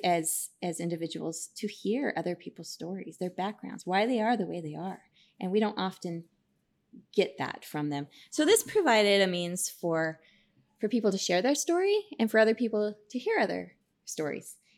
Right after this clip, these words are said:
And it was just a win-win, and it became a very popular series on my blog. So I brought it over into my book, and I featured six women who have faced different obstacles and challenges in their lives,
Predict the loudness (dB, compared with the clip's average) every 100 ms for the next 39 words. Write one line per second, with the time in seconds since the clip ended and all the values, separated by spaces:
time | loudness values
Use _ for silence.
0 | _ -2 0 2 2 2 2 2 4 4
1 | 2 0 -2 -2 -2 -2 0 0 2 2
2 | 2 2 -2 -4 -4 -2 -4 -4 -4 -2
3 | -4 -6 -10 -8 -6 -8 -8 -8 -10 -14
4 | -18 -18 _ _ -4 2 4 6 6 4
5 | 2 2 2 2 2 0 -2 -2 -2 -2
6 | 0 0 -2 -14 -20 _ -4 2 2 0
7 | -2 2 4 2 2 0 0 -2 _ _
8 | _ _ _ _ _ _ 0 2 4 2
9 | 0 -4 -8 _ _ _ _ 0 4 4
10 | 6 6 6 0 -4 -6 -2 0 2 2
11 | 2 0 0 0 2 2 2 0 0 2
12 | 2 0 -2 -2 -2 -2 -2 -4 0 0
13 | 0 -6 -14